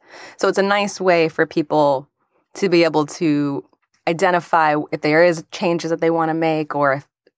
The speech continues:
you know, if they feel good about it, if there's something that they want to substitute or switch, and just have a better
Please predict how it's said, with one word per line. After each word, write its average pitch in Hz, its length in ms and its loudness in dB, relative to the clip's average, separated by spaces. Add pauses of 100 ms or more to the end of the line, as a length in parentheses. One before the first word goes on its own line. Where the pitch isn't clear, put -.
you 302 60 0
know, 180 80 2
if 160 80 -2
they 160 100 0
feel 190 280 2
good 185 160 2
about 175 180 4
it, 165 100 0
if 147 60 -8
there's 147 160 -6
something 160 240 0
that 147 120 -2
they 147 100 0
want 143 240 0
to 139 180 -4 (720)
substitute 170 720 -2
or - 80 -2
switch, - 580 -4 (220)
and 185 180 -2
just 247 200 -2 (180)
have 185 160 0
a 175 60 0
better 165 300 2